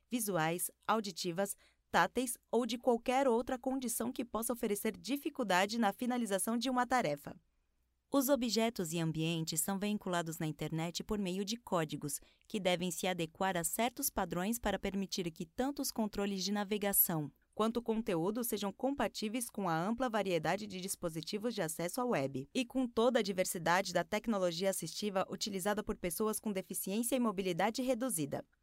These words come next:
Assim, todos os sítios web devem ser construídos de acordo com padrões, para que, quando reutilizados em escala, não ofereçam barreiras de acesso por toda a parte ou parte da sociedade.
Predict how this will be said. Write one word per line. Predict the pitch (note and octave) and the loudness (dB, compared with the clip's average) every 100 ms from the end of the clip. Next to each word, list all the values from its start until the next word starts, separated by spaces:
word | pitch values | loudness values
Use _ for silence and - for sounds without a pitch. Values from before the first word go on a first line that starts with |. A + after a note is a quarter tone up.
| _ _ _ - | _ _ _ 2
Assim, | G3 G#3 - B3 E4 _ _ _ | 2 2 2 2 0 _ _ _
todos | D4+ D#4+ C#4 | 2 2 0
os | C4 | 0
sítios | B3+ A#3 G#3 | 0 -2 0
web | G3 F#3 G#3 G3+ | 4 4 4 4
devem | F#3 F#3+ F#3+ | 4 4 0
ser | G#3+ | -4
construídos | - C4 C#4 - G3+ G#3 G#3 | -2 -2 -2 0 -2 0 -2
de | F3+ | 0
acordo | G3 - G#3+ A3 | -2 -2 -2 0
com | A#3+ | 0
padrões, | A#3 B3 F#3 D3+ C3+ - - - _ - | 2 2 2 0 0 -4 -14 -20 _ 2
para | B3 C4 | 4 4
que, | B3 G3+ D3+ - _ | 0 0 0 -2 _
quando | - C4 B3+ | 2 4 4
reutilizados | G#3 C4 C#4+ C4 A3+ F3 E3 E3 | 4 4 2 0 0 2 0 0
em | F#3+ | -2
escala, | A3+ - G3+ G3 A#3+ B3+ - | 0 0 2 2 2 -2 -2
não | A3 B3+ | 0 2
ofereçam | B3+ A3 F#3+ G3 G#3 | 0 0 0 0 0
barreiras | G3 G#3 F#3 G#3 A3+ | 0 0 0 0 0
de | G3 | 0
acesso | F3 - G3 A3 | -2 0 -2 -2
por | - E3 | -6 -6
toda | - A#3+ B3 | 0 2 2
a | |
parte | A#3 D#3 F3+ - C4 - | 2 0 0 -4 -6 -2
ou | F#3 | -2
parte | - D3 - F#3 | 0 -2 -2 -2
da | |
sociedade. | F#3+ G#3 - G#3+ F3+ C3 C#3 - | -2 -2 -2 0 0 -2 -4 -12